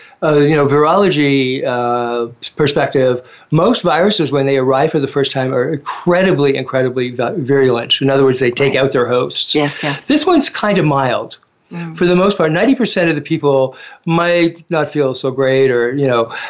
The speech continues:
Speaker 1: Now, for another, you know, portion, our elders, especially people over the age of sixty, in fact, they're even saying fifty on
Speaker 2: Mm.
Speaker 1: up, um,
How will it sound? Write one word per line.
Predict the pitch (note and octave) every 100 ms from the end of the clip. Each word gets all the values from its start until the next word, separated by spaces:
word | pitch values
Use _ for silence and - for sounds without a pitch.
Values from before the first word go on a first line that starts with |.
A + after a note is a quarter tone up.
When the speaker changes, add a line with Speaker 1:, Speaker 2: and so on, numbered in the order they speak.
| -
Speaker 1:
Now, | B3 D#3+ B2 -
for | - - - G3
another, | E3 F#3 C4+ E3 - -
you | G3+
know, | C#3+
portion, | C#3 - A3 G#3+ D3+ B2+ E3 - -
our | C#3+
elders, | D3 C#3+ D3+ D3+ G#3 - - -
especially | D#3 - - D#3+ - E3
people | E3 F3+ D#3+
over | C#3+ C#3
the | C3+ C3
age | B2
of | A2+
sixty, | - B2+ - C#3+
in |
fact, | C#3+ D3
they're | E3
even | C4+ C#4+
saying | G#3 C#3+
fifty | - - F3 - B2+ A#2+ -
on | A#2+ A#2+
Speaker 2:
Mm. |
Speaker 1:
up, | A#2+ A2 - - - - D3+
um, | C3+ C#3 C3 C3 B2+ C3 B2+